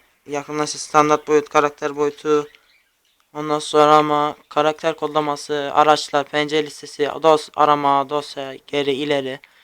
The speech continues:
Yerine ana sayfa yerimleri, yerimlerim, PlayStation üç diyor. Tarayıcı güvenliği, bunları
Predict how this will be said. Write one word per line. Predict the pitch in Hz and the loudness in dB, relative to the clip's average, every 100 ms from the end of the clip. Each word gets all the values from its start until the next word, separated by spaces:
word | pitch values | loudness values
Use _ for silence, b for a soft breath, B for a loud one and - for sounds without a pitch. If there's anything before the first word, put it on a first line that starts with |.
| b b b _ | b b b _
Yerine | 147 147 147 | 0 4 4
ana | 147 160 | 4 2
sayfa | - 143 147 | 0 -2 -2
yerimleri, | 147 151 147 143 135 135 | 2 2 0 -6 -6 -6
yerimlerim, | 135 143 143 139 131 131 143 _ _ | -8 -8 -8 -12 -14 -16 -18 _ _
PlayStation | 139 135 - 135 - 139 | -10 -10 -10 -12 -12 -14
üç | - | -16
diyor. | - 123 127 - _ _ _ | -14 -12 -12 -20 _ _ _
Tarayıcı | - 143 143 143 | -4 0 0 0
güvenliği, | 143 131 127 127 131 | -6 -8 -12 -16 -16
bunları | 135 139 135 | -12 -10 -10